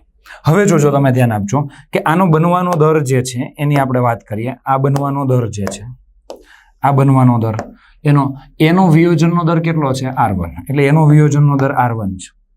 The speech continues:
અને અહીંયા આગળ હું વન બાય ટુ લખી દઉં છું, is equal to B નો,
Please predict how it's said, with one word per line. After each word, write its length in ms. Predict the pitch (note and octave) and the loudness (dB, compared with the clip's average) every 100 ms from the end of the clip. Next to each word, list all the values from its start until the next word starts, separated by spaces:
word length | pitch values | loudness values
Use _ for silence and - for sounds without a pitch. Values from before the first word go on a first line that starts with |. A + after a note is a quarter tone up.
| _ _ _ _ _ _ - - | _ _ _ _ _ _ -14 -2
અને 120 | B2+ | 2
અહીંયા 260 | B2+ C#3 B2+ | 4 4 2
આગળ 180 | B2+ | 2
હું 120 | C3 C3+ | 0 0
વન 260 | B2 B2 | 0 2
બાય 160 | B2 A#2+ | 2 0
ટુ 140 | A#2+ | -4
લખી 260 | A2 G#2+ G#2 | -6 -6 -8
દઉં 120 | G#2 | -10
છું, 260 | - - - | -10 -10 -2
is 120 | B2+ | 0
equal 340 | C#3 B2 A#2 | 2 0 -2
to 180 | A2 A#2+ - - - - C#3 | -4 -8 -10 -20 -20 -2 2
B 100 | - | 4
નો, 380 | F#3+ G3 G3+ | 4 2 -2